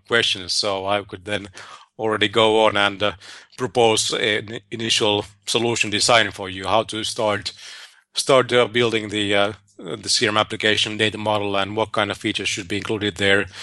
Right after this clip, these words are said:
So I think we'd be pretty much well on our way for building a, a system that's not only compatible with your current business, but also then kind of future-proof, that you also acknowledge the fact that how you need to then,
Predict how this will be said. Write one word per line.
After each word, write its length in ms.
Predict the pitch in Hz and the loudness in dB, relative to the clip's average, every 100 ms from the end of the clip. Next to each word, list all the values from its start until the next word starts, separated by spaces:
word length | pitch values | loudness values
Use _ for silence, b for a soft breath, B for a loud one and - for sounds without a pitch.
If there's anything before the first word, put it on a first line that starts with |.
| B B | B B
So 220 | - 113 | 2 4
I 40 | |
think 180 | 110 139 | 4 4
we'd 220 | 127 110 | 4 2
be 220 | 98 107 101 | 4 2 2
pretty 240 | - 120 | 0 0
much 320 | 110 - - - B B - | 2 2 0 -4 B B 0
well 140 | 120 | 2
on 180 | 120 110 | 2 0
our 120 | 104 | 0
way 220 | 101 113 | 2 2
for 280 | 104 - 98 | 2 -4 -8
building 400 | 92 110 101 98 | -4 -6 -6 -2
a, 240 | 95 95 87 B B B B | 0 0 -2 B B B B
a 60 | - | 0
system 340 | 120 - 110 | 2 2 2
that's 320 | 104 101 - | 2 2 0
not 240 | 117 117 117 | 2 0 2
only 480 | 113 110 104 101 107 - B B B B - _ _ | 0 2 2 2 0 -4 B B B B -20 _ _
compatible 500 | - 92 117 113 110 | -4 2 4 4 2
with 180 | 104 104 | -2 -4
your 480 | 98 98 98 98 98 | -4 -6 -2 0 0
current 300 | - 139 120 | 0 2 4
business, 280 | 120 - 107 | 2 2 -2
but 140 | 120 | -2
also 420 | 120 117 107 107 101 | 0 2 0 -2 0
then 240 | 107 98 | -2 -2
kind 180 | 98 104 | -2 -2
of 80 | 95 | 0
future-proof, 640 | 123 113 101 - 113 101 | 0 0 -2 -2 -4 -2
that 220 | 107 95 | -2 0
you 300 | 110 101 101 98 B B B | 0 0 -2 -4 B B B
also 400 | 117 110 - 107 | 2 4 4 2
acknowledge 340 | 98 107 104 | 2 0 0
the 60 | 113 | -2
fact 260 | - 113 104 | 4 2 4
that 140 | 98 | 0
how 140 | - | 2
you 160 | 104 101 | 2 0
need 220 | 104 101 | -4 -6
to 100 | 95 | -6
then, 280 | 101 101 98 | 2 2 2